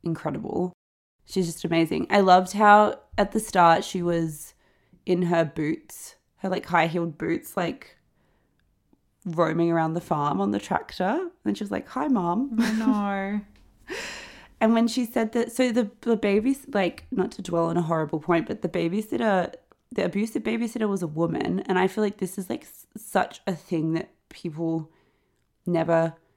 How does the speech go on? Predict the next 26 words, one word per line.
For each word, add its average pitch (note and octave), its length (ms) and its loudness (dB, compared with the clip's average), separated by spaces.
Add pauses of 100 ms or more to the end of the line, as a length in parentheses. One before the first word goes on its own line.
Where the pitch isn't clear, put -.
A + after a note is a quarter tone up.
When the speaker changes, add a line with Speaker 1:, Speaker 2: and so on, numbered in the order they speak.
(100)
Speaker 1:
talk E3 240 -2
about. - 460 0 (560)
Um, F3 420 4 (300)
and G3+ 100 6
I G3+ 60 8
remember G#3 260 4
in A3+ 80 4
the A3 60 4
Whitney G#3 260 0
Houston G#3 400 -2
documentary, E3 540 -4
the E3 100 -8
same E3 240 -4
thing E3+ 180 -6
was E3 140 -8
true F3 160 -6
of D#3 120 -6
her. D#3+ 280 0
She E3+ 140 -10
was E3 160 -10
abused D#3+ 280 -6
as D#3+ 140 -10
a D#3+ 40 -10
child D#3+ 340 -6
by - 140 -4
an - 200 -2